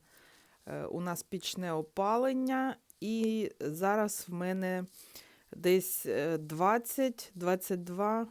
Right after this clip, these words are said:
градуси днем. А вночі температура опускається майже,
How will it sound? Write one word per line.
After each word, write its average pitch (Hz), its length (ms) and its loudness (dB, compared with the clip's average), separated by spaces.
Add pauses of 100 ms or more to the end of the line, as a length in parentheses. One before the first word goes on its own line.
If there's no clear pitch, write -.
градуси 185 680 0
днем. 151 500 -6 (720)
А 180 160 2
вночі 202 680 2
температура 220 840 4
опускається 196 920 0
майже, 180 680 0